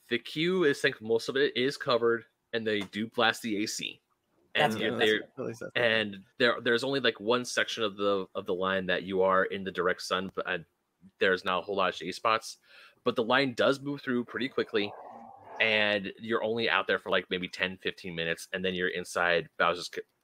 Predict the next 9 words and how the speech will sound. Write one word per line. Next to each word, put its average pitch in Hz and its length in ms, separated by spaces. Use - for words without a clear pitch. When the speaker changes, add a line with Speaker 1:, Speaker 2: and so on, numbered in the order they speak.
Speaker 1:
the, 131 100
the 139 120
queue 233 220
itself 135 340
is, 98 140
like, 95 160
I 117 80
won't 117 240
lie, 82 240